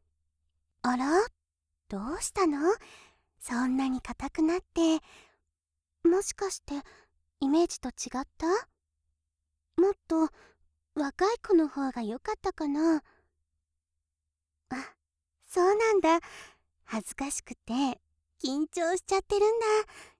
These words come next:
<laughs> かわいい。それじゃあ、ほら、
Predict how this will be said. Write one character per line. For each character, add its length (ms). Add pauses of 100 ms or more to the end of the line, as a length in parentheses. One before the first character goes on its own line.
(1000)
<laughs> 80 (100)
か 120
わ 220
い 60
い。 40 (1400)
そ 140
れ 340
じ 140
ゃ 800
あ、 80 (1040)
ほ 180
ら、 220